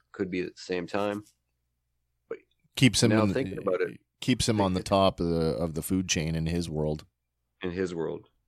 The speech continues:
Speaker 2: Yeah.
Speaker 1: And then I was just, just, it just occurred to me now that rather than the Siege of Mandalore
Speaker 2: Yeah.
Speaker 1: in The Mandalorian, don't we refer to it as the Purge? Just struck me now that that might be a different term.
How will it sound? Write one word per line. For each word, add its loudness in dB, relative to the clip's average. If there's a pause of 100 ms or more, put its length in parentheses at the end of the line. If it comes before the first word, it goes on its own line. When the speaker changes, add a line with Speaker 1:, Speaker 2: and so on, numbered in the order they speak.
(160)
Speaker 2:
Yeah. 0 (100)
Speaker 1:
And 2
then 6
I 6
was 2
just, -8
just, -2
it -2
just -8
occurred -2
to -4
me 0
now 2
that 0
rather 2
than 0
the -6
Siege -6
of -6
Mandalore -2 (260)
Speaker 2:
Yeah. 2 (120)
Speaker 1:
in 0
The 2
Mandalorian, -2
don't -2
we -2
refer -2
to -4
it -2
as -6
the -20 (120)
Purge? -6 (640)
Just -6
struck 2
me 2
now 4
that -2
that 2
might 0
be 0
a 0
different -2
term. 0